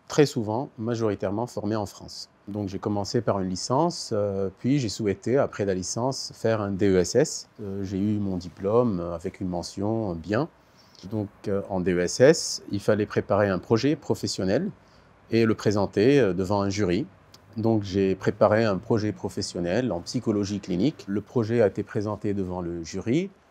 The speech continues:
et n'a pas été retenu, euh, car il ne répondait pas aux critères du jury. Donc, le jury était formé par cinq psychanalystes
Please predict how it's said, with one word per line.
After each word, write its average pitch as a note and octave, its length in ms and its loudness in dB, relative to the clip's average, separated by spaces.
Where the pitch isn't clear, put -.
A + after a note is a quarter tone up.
et B2 200 4
n'a B2+ 120 0
pas A#2+ 140 0
été A#2 200 -2
retenu, G#2 460 0
euh, F2+ 40 -20
car C3+ 360 4
il G#2 300 -8
ne F#2+ 220 -4
répondait F#2+ 480 -4
pas A#2+ 240 2
aux A2+ 80 -2
critères G#2+ 520 -2
du E2 100 -8
jury. E2+ 380 -6
Donc, G2+ 160 -6
le A2 80 -6
jury A2+ 280 -4
était G#2 180 -6
formé G#2+ 360 -6
par F#2+ 220 -8
cinq C3 360 -4
psychanalystes G2 760 -6